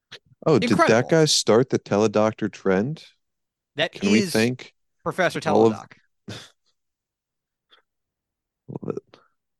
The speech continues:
Speaker 2: That's Jerome Teledoc. Um,
Speaker 1: He seems like a Jerome.
Speaker 2: Doc Miles is his name.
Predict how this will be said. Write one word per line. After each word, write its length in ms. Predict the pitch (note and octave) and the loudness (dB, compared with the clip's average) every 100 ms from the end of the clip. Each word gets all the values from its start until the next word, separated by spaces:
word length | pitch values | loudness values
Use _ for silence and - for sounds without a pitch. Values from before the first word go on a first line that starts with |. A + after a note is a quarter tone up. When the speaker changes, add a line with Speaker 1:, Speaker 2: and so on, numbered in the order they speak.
| _ _ | _ _
Speaker 2:
That's 180 | C3 A#2+ | -16 -16
Jerome 540 | A#2 C#3 B2 C3+ C3+ | -12 -10 -6 -4 -4
Teledoc. 580 | A#2+ B2 G#2+ F#2+ A1 - - _ _ _ _ _ _ _ _ _ _ _ - | -8 -10 -10 -16 -18 -20 -20 _ _ _ _ _ _ _ _ _ _ _ -4
Um, 380 | D#3 D3+ C3+ A2+ | -2 -2 -4 -10
Speaker 1:
He 80 | A2+ | -12
seems 260 | - F#2 | -10 -8
like 100 | - - | -8 -10
a 40 | |
Jerome. 360 | - - - - _ _ _ _ _ _ _ _ _ _ _ _ _ B2 | -10 -10 -12 -14 _ _ _ _ _ _ _ _ _ _ _ _ _ -4
Speaker 2:
Doc 340 | F3 G3 - | -2 -2 -4
Miles 580 | C#3 C#3+ C#3+ C#3 A#2 - | -4 0 0 -2 -6 -12
is 120 | A#2 | -14
his 140 | A2+ | -14
name. 380 | A2 A2 G#2 G2 | -10 -8 -10 -14